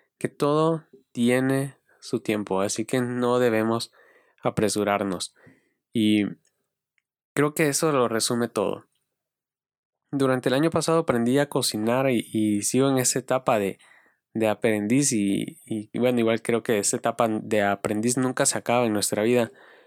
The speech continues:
Pero mientras aprendí a cocinar entendí que cada comida tiene un tiempo específico y que si,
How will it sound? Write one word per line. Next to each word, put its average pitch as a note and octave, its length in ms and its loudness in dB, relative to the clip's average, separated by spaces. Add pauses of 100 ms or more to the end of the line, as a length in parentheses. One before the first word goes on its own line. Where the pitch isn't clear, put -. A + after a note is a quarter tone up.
(360)
Pero C3 540 0
mientras D3 400 2
aprendí C3+ 340 2
a E3 60 0
cocinar D3+ 420 2
entendí C#3 840 0 (240)
que A#2 120 -6
cada C#3 420 0
comida B2+ 460 0
tiene B2+ 460 -2 (380)
un A#2+ 220 -2
tiempo C3 440 0
específico D3+ 640 0
y G#2 80 0
que G#2+ 400 -2
si, G#2+ 580 -2